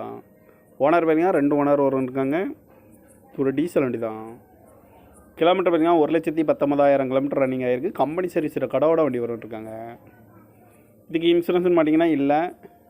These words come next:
காரோட ப்ரைஸ் என்ன சொல்கிறாங்கன்னா, முப்பத்தொம்பது லட்ச ரூபா சொல்கிறாங்க. ரேட்டு குறைக்க முடியும்னு சொல்லியிருக்காங்க. குறைச்சி பேசி இந்த காரை பை பண்ணிக்கலாம்னு சொல்லியிருக்காங்க. ஏசி வந்துடும், பவர் ஸ்டேரிங்,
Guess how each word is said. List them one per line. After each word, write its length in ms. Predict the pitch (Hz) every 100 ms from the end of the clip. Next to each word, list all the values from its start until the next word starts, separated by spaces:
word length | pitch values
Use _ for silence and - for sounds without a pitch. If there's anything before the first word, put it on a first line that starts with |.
| _ - _ _ _ _ _ _
காரோட 240 | 139 151 147 151
ப்ரைஸ் 220 | 185 196
என்ன 100 | 170
சொல்கிறாங்கன்னா, 380 | 151 151 147 170 151
முப்பத்தொம்பது 600 | - 170 180 170 165 143
லட்ச 200 | 127 127
ரூபா 100 | 123 123
சொல்கிறாங்க. 320 | 117 117 127 170
ரேட்டு 180 | 131 127
குறைக்க 180 | 135 143
முடியும்னு 180 | 160 160
சொல்லியிருக்காங்க. 400 | 156 151 151 151 151 147
குறைச்சி 260 | 135 139 - 139
பேசி 200 | 135 -
இந்த 100 | 127 123
காரை 160 | 147 -
பை 80 |
பண்ணிக்கலாம்னு 400 | 131 123 117 117
சொல்லியிருக்காங்க. 400 | 110 110 113 113 113 117 - - - - - - - 180
ஏசி 200 | 233 180
வந்துடும், 400 | 147 139 135 131 127
பவர் 180 | 131 -
ஸ்டேரிங், 320 | 147 135